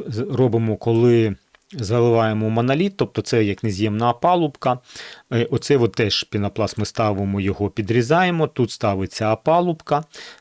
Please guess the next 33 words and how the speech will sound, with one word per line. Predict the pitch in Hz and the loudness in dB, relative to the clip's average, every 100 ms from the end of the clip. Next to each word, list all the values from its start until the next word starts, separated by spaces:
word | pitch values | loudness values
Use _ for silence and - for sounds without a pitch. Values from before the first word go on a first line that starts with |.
| - | -10
все | - 131 | -2 0
це | - | 0
заливається | 95 107 110 113 104 98 - 107 | -2 0 2 2 2 0 -4 -4
одним | - 120 101 107 101 | -2 -4 -2 -2 0
махом, | 113 151 - 147 156 - | 0 0 0 -4 -4 -8
тобто | 107 95 104 | -8 -4 -6
плита | - 107 98 135 135 | -4 -4 -2 0 2
і | 120 98 | 0 -2
оце, | 98 - 104 | -6 -6 -4
і | 104 135 98 | -4 -4 -8
оця | 87 110 | -4 -4
от | 95 92 | -4 -8
консоль | - 104 - 156 | -8 -6 0 0
одним | 101 87 98 | 0 -4 -4
махом | 107 98 104 | -4 -4 -8
заливається. | 87 101 127 160 214 180 - 131 - - - - - - - - - | -8 -4 -2 -2 -4 -6 -8 -10 -10 -20 -18 -18 -18 -20 -20 -14 -4
Е, | 107 107 107 | 0 0 0
далі | 92 131 104 | 0 2 0
ця | - 147 | 0 -2
термовставка | 143 120 120 117 - 123 - 104 | 0 0 0 0 0 0 0 -4
з'єднується | 80 117 104 101 98 - 98 | -2 -2 0 -2 -6 -6 -6
з | 98 | -4
утеплювачем | - 104 - 92 92 - 92 | -2 -2 -2 -6 -6 -6 -6
будинку, | 107 110 175 156 | -4 -2 -2 -4
тут | 139 123 - | -4 -4 -4
якраз | 113 113 | -2 -4
сто | - 107 | -4 -6
п'ятдесят | - 95 - 104 98 | -6 -8 -8 -8 -6
міліметрів, | 107 95 98 95 - 90 - 131 | -4 -4 -4 -6 -8 -10 -10 -10
е, | 98 95 95 - | -6 -6 -6 -6
П | 98 | -6
С | 95 82 | -6 -8
Б. | 98 87 | -10 -10